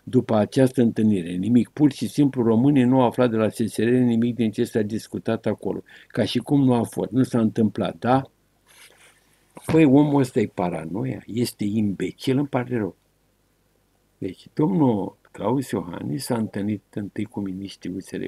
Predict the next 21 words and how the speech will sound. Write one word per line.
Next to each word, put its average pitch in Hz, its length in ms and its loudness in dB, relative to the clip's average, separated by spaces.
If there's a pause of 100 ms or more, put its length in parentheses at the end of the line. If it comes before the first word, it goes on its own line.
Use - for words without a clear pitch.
P 214 120 -8
și 180 120 -10
apoi 190 180 -6
cu 180 100 -8
miniștrii 175 340 -2
P - 80 -10
N 156 260 -6
L. 110 100 -8 (720)
Domnul 185 240 4
Claus 180 260 4
Iohannis 175 220 6
n-a 147 340 8
sc-, - 280 -4
nu 180 340 4
a 170 120 6
dat 165 280 4
niciun 175 580 6
comunicat. 165 960 8 (600)
Bă, 175 200 6
niciun 233 400 8
comunicat. 202 680 10